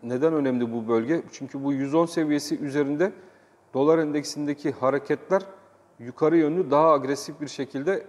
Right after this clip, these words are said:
gerçekleşir ve bir anda kendimizi dolar endeksinde arkadaşlar, e, yukarıda yüz on iki, yüz yirmi puanlar seviyesine doğru, e, bizi yukarıya taşıyabilir. O yüzden, e, yüz on seviyesi önemli bir direnç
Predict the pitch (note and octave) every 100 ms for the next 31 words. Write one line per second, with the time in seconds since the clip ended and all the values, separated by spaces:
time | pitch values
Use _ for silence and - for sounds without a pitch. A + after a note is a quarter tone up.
0 | - C3+ C3+ - C3 C#3+ - E3 C#3+ C#3
1 | D3+ C#3+ C3 B2+ D3+ C#3+ B2 B2 D#3 F3+
2 | A#2+ C3 C#3 C#3 C#3 C#3 A#2+ A2+ - A2
3 | A#2 A#2 A2 G2+ - F3+ - - _ _
4 | _ - A#2+ B2 C3+ C3 C#3+ C3+ E3 C3+
5 | B2+ D3 C3 - F3 C3+ B2+ C3 C#3+ D3+
6 | C#3+ C3 B2+ A#2 - C3+ C3 - C3+ B2+
7 | A#2 C3 F#3+ - - _ _ _ B2+ B2+
8 | B2+ D3+ C#3 F#3 C#3 C3+ D3 D3 F3 F3+
9 | C#3 - F3 F3 D3+ C3 G#2+ D3+ D3+ C3+
10 | F3+ F#3 - _ _ - B2 B2 B2 A#2+
11 | B2+ D3+ D#3+ D#3 C#3 C3 B2+ F3+ - C3
12 | C3+ C#3+ C3+ C3 G#2 C3 C#3+ C#3